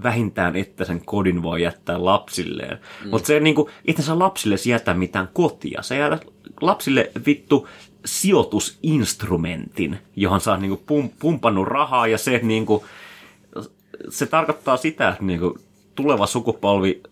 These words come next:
Speaker 1: kun, ö, suuret ikäluokat nyt kuolee,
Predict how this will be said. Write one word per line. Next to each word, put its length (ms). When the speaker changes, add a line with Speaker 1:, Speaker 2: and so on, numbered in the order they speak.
Speaker 1:
kun, 280
ö, 380
suuret 420
ikäluokat 680
nyt 180
kuolee, 600